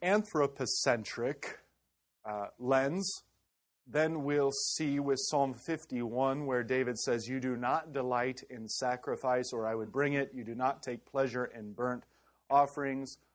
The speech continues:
A broken and a contrite spirit, O God, you will not despise." So the sacrifice of a broken, uh, heart, a broken and contrite spirit, then that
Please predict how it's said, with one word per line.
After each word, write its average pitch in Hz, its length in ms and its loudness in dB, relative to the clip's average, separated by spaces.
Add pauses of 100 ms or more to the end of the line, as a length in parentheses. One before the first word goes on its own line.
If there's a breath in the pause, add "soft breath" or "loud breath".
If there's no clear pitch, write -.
(120)
A 127 140 0
broken 143 720 0 (260)
and 120 160 -6
a 113 60 -4
contrite 135 880 -2
spirit, 131 680 0 (100)
O 110 120 -6
God, 104 360 -2
you 110 80 -8
will 107 160 -4
not 104 300 -6
despise." 98 720 -12 (1200)
So 131 240 0
the 113 160 -2
sacrifice 143 1080 0
of 113 120 -10
a 107 100 -6
broken, 123 720 -4 (520)
uh, 101 220 0
heart, 127 520 0
a 104 60 -10
broken 117 420 -4
and 107 160 -8
contrite 107 680 -4
spirit, 139 720 -2 (360 soft breath)
then 127 360 2 (200)
that 135 560 4